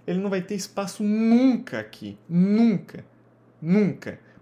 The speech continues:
Por isso que ele precisou ir lá pra fora, pra agora sim ser reconhecido ainda mais mundialmente, e aí lá fora, principalmente nos Estados Unidos, que é um berço,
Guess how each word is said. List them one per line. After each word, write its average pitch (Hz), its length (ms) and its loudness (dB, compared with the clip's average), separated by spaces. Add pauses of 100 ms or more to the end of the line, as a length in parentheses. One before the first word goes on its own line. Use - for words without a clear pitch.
(120)
Por 233 160 0
isso 220 220 -2
que - 40 -4
ele 196 120 -4
precisou 165 500 -4
ir 143 160 0
lá 170 220 -2
pra 269 160 0
fora, 196 560 2 (340)
pra 143 240 0
agora 175 460 2
sim 180 360 -4
ser 160 320 -4
reconhecido 151 880 -6
ainda 285 440 -4
mais 202 500 -2 (180)
mundialmente, 190 1600 2 (240)
e 131 120 -6
aí 127 120 -2
lá 156 140 -4
fora, 131 500 -4 (160)
principalmente 285 720 -2
nos 156 140 -10
Estados 151 340 -10
Unidos, 143 360 -6
que 196 100 -6
é - 20 -2
um 208 140 -2
berço, 170 1040 -4